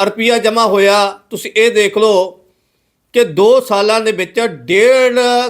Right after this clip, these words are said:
ਕਰੋੜ ਰੁਪਈਆ, ਡੇਢ ਸੌ ਕਰੋੜ ਰੁਪਈਆ ਜਮ੍ਹਾਂ ਹੁੰਦਾ ਗਾ। ਤੇ ਇਹ ਵੱਡੇ ਖੁਲਾਸੇ ਆ। ਤੇ ਇਹ ਜਿਹੜਾ ਕਿ ਆਮਦ ਤੋਂ ਵੱਧ ਜਾਇਦਾਦ ਬਣਾਉਣ ਦੇ ਮਾਮਲੇ ਦੇ ਵਿੱਚ ਆ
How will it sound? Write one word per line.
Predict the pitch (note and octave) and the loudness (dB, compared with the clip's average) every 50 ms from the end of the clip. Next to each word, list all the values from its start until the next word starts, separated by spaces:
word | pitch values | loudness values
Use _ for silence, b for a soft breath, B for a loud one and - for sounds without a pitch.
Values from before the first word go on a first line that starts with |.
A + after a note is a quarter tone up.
| A#3+ - - | -8 -10 -8
ਕਰੋੜ | - A3 G3+ G#3 G#3+ G#3+ A3+ A#3 A3 | -6 -4 -2 0 0 0 0 0 0
ਰੁਪਈਆ, | A3+ G#3+ G#3 - - G3+ F#3+ G3 G3+ G3 F#3+ D#3 G2+ - _ _ _ _ _ _ _ _ _ _ _ _ _ _ _ _ _ _ _ _ _ - | 0 0 0 -2 -4 -6 -2 0 0 2 2 0 -2 -6 _ _ _ _ _ _ _ _ _ _ _ _ _ _ _ _ _ _ _ _ _ -12
ਡੇਢ | C#3 C3 D#3+ G3+ A3+ A#3 | -8 -2 0 0 0 0
ਸੌ | - A#3 A#3 A3+ | 0 0 0 0
ਕਰੋੜ | F#3 A3 G#3+ G#3+ A3 G#3+ | 2 2 2 4 4 2
ਰੁਪਈਆ | G#3+ G#3+ G#3+ G#3+ G#3 G#3 G#3 G3+ G3+ G#3+ A3 - - _ _ _ _ _ _ - | 0 -2 -2 -2 0 0 2 2 2 0 -2 -6 -14 _ _ _ _ _ _ -8
ਜਮ੍ਹਾਂ | C#3 F#3+ G3+ A3+ C4 B3+ A3+ | -2 0 0 2 2 2 2
ਹੁੰਦਾ | G#3 G#3 G3 G3 G#3 A3 A#3 | 0 0 0 0 0 2 2
ਗਾ। | A#3 G#3+ G3 C3+ G#2+ - - _ _ _ _ _ _ _ _ _ _ _ _ _ _ _ _ _ _ _ _ _ _ _ _ _ _ _ _ - | 2 0 0 -2 -4 -6 -14 _ _ _ _ _ _ _ _ _ _ _ _ _ _ _ _ _ _ _ _ _ _ _ _ _ _ _ _ -2
ਤੇ | G#3+ A3 A3+ A3 | 0 0 0 2
ਇਹ | A3 A#3 A#3+ A#3 | 2 0 0 2
ਵੱਡੇ | F#3+ F3+ E3 E3+ A3+ A#3+ | 0 -4 -2 0 0 0
ਖੁਲਾਸੇ | A#3 A3+ A3 G#3 G3+ G3 G3 - A#3+ A#3+ A#3 | 0 2 0 2 0 0 0 0 2 2 2
ਆ। | G#3+ G3 F#3 F#3+ G3+ F#3+ - _ _ _ _ _ _ _ _ _ _ _ _ _ - | 2 2 0 0 -2 -4 -10 _ _ _ _ _ _ _ _ _ _ _ _ _ -2
ਤੇ | A3 A#3 A#3 - | -2 -2 -2 -2
ਇਹ | A3 A3 | -4 -2
ਜਿਹੜਾ | F#3 A#3 B3 B3+ B3+ | 0 0 2 2 2
ਕਿ | B3 B3 A#3+ A#3+ - G3 | 2 0 -2 -4 -2 -2
ਆਮਦ | G#3 G#3+ A3+ G#3+ A3 | -2 -2 -2 -2 -4
ਤੋਂ | A3 A#3 A#3 A3 | -2 -2 -2 0
ਵੱਧ | F#3 G3+ A3 G#3 | 0 0 -2 -2
ਜਾਇਦਾਦ | G#3+ F3+ G#3 G3+ G3+ G3+ G3 G#3+ G#3 G#3 G#3 G#3 | -2 -2 0 0 0 0 0 0 -2 -2 -2 -4
ਬਣਾਉਣ | F#3 F#3 F#3 F#3+ F#3+ F#3+ G3 G#3 | -4 -6 -4 -2 -2 -2 -2 0
ਦੇ | G3+ A3 A3 | 0 0 0
ਮਾਮਲੇ | G3 F#3 F3 F3+ F3+ G3+ G#3 | 0 0 0 0 0 0 -2
ਦੇ | G3+ G#3+ | -2 -2
ਵਿੱਚ | G#3 F#3 E3+ - - G#3 | -4 -4 -6 -4 -2 0
ਆ | G#3+ G#3+ G#3+ G#3+ G#3+ | 2 2 2 0 -4